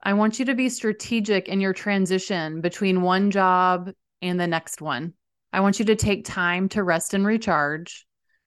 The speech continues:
Then do some self-reflection with the high-low exercises and the different lenses to understand your learnings from the last role. Figure out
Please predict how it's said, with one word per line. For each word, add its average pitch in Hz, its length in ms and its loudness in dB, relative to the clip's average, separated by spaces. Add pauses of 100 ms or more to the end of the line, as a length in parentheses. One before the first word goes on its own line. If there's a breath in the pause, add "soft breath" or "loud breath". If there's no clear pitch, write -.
Then 196 460 4
do 208 140 2
some 202 180 0
self-reflection 202 880 0
with 190 140 -4
the 190 60 0
high-low 190 440 0
exercises 170 880 -2
and 180 120 -4
the 180 60 0
different 175 340 0
lenses 160 600 -2 (340 loud breath)
to - 100 -4
understand 214 480 2
your 214 160 4
learnings 175 460 2
from 180 160 -4
the 170 80 -2
last 165 360 0
role. 165 380 -2 (540)
Figure 247 460 2
out 196 420 6